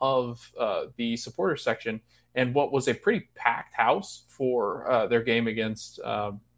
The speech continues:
I can't remember the team's name off the top of my head. It was a Brazilian club. Um,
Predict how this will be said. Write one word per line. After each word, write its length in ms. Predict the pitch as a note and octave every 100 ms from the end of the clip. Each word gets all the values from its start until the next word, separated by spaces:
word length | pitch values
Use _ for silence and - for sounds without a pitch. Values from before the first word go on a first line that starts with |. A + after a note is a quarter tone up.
| _
I 100 | - -
can't 180 | - -
remember 300 | A2 G#2 G#2
the 180 | - - - -
team's 280 | A2+ G#2 G#2
name 120 | G#2
off 120 | G2+
the 60 | G2+
top 220 | A2 G2
of 40 |
my 80 | G2+
head. 120 | G#2
It 40 | G#2+
was 100 | G#2+
a 60 |
Brazilian 480 | A2+ A#2 A2 A2 G#2
club. 320 | - G2+ G2 - - - - _
Um, 460 | A2+ A2+ A2 G#2+